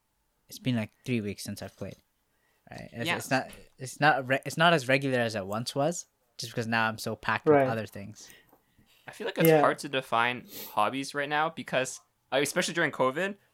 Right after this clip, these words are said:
Speaker 2: like, I wanna say I'm a dancer, but I look at my schedule, like, when did I last dance? And I can't remember, right? But then I feel like it's still part of my identity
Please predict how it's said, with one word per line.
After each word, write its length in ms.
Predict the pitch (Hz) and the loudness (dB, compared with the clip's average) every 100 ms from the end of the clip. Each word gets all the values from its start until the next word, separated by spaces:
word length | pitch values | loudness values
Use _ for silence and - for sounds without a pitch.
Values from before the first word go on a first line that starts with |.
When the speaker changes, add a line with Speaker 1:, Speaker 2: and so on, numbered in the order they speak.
| _ _ | _ _
Speaker 2:
like, 160 | 135 - | 0 2
I 120 | 120 | 6
wanna 200 | 147 180 | 8 8
say 320 | 175 - 175 165 | 4 2 2 4
I'm 160 | 135 135 | 4 2
a 60 | |
dancer, 600 | 120 127 147 - 107 110 - _ _ _ _ - | 2 2 2 0 -2 -4 -8 _ _ _ _ -6
but 200 | 139 123 | 2 8
I 100 | 131 | 8
look 160 | 143 185 | 8 6
at 220 | 160 - | 4 6
my 140 | 143 | 4
schedule, 460 | 139 - 139 139 147 | 4 0 -2 0 2
like, 180 | 139 143 | 2 0
when 120 | 170 | 2
did 80 | 233 | 6
I 100 | 170 | 8
last 260 | 147 175 | 8 4
dance? 240 | 135 131 120 | 2 -2 0
And 100 | 127 | -4
I 60 | |
can't 280 | 165 - 160 | -2 0 0
remember, 480 | 127 117 135 127 104 | 0 0 0 0 -2
right? 300 | 110 127 170 | 0 0 2
But 140 | 160 175 | 2 2
then 120 | 202 | 2
I 120 | - 147 | 2 2
feel 180 | 180 | 0
like 100 | 175 | -4
it's 100 | 165 | -4
still 180 | - 156 | -6 -6
part 160 | 156 156 | -4 -4
of 40 | |
my 100 | 147 | -2
identity 480 | 127 117 139 160 190 | -2 -2 -2 -4 -4